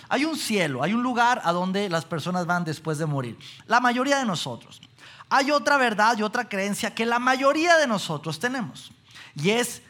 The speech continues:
que voy a ir al cielo. Sí, cuando yo muera, yo quiero ir al cielo. La mayoría de las personas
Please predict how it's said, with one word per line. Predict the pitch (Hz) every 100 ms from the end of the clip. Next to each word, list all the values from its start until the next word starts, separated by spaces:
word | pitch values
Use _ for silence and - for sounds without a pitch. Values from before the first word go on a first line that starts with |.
| _ _
que | - 208 220 226 - - - _
voy | - 127 156 160
a | 208
ir | 147 127
al | 131
cielo. | 143 277 311 269 117 117 - _ _ -
Sí, | 254
cuando | 202 131 143
yo | 170
muera, | 247 247 254 254 208 - - -
yo | 135 196 -
quiero | 175 208 226 240 202
ir | 165
al | 143 127
cielo. | - 113 87 65 - - _ _
La | 190 220
mayoría | 220 208 214 247 320
de | 339
las | 294 220
personas | - 190 - 226 233 254 254 -